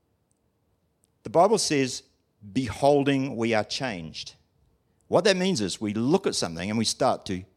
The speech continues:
become like it. We, what we see around us is normal. If you're in Scotland, you think it's normal that men wear skirts. If you grew up in Auckland, you think it's normal that men wore pants, all right? What we see is normal. And so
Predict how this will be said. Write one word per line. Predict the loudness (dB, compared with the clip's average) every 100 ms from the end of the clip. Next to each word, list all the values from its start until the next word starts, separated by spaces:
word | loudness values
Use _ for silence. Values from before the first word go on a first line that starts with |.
| _ -12
become | -8 -8 -6
like | -8 -8
it. | -16 _ _ _ _ -8
We, | -4 -4 -6
what | -2 -2
we | -2
see | -2 0 0
around | 2 2 0 -2
us | -4 -6 -6
is | -2 -2 -2 -6
normal. | 0 4 4 2 -4
If | -8 0
you're | 6 6
in | 6
Scotland, | 0 4 4 4 0 0
you | -2
think | -2 -4
it's | -4
normal | -2 2 4 6 4
that | 2 0
men | -2 0
wear | 0 -2
skirts. | -2 0 0 -2 -8 -6
If | -2
you | 0
grew | 2 2
up | 2
in | 2
Auckland, | 0 0 -4 -6
you | -4
think | -2 -4
it's | -2
normal | 2 4 4 2
that | -2
men | -4 -4 -2
wore | -4
pants, | 0 0 -2 -6 0
all |
right? | 2 2 -4 -20 -20 -6
What | 4 4 4
we | -2
see | 0 2 4 4 4 -2 -6 -20 -6
is | -6 0
normal. | 4 6 6 2 -4 -16 _ _ _ _ _ _ _ _ _ _ -4
And | -2 0
so | 4 4